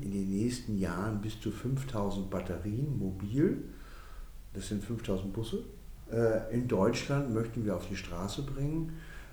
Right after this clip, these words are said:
äh, mit unserem Betreuungskonzept, mit unserem Konzept, äh, was wir, äh, erarbeitet haben. Dieses Konzept, was wir erarbeitet haben,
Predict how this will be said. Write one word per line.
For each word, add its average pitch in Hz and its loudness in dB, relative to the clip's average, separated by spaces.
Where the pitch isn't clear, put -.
äh, 113 4
mit 113 2
unserem 107 2
Betreuungskonzept, 123 0
mit - 0
unserem 92 0
Konzept, - -4
äh, 101 -2
was 95 -2
wir, 95 4
äh, 87 0
erarbeitet 135 2
haben. 135 2
Dieses 135 2
Konzept, - 2
was 107 -2
wir 98 0
erarbeitet 113 0
haben, 143 2